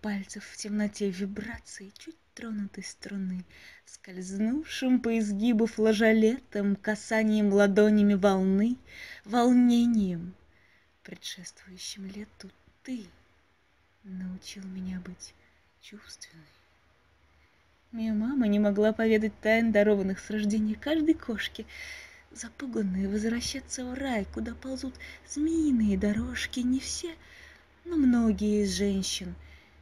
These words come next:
не посвящены. А ты мужчина и шаман.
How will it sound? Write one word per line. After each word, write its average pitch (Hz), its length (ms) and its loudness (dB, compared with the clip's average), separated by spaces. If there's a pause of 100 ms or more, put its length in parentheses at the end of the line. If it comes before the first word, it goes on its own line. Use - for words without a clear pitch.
(160)
не 294 200 -4
посвящены. 220 1000 -4 (1160)
А - 80 -20 (140)
ты 165 140 -18 (1080)
мужчина 180 800 -14 (880)
и 180 80 -20
шаман. 170 540 -12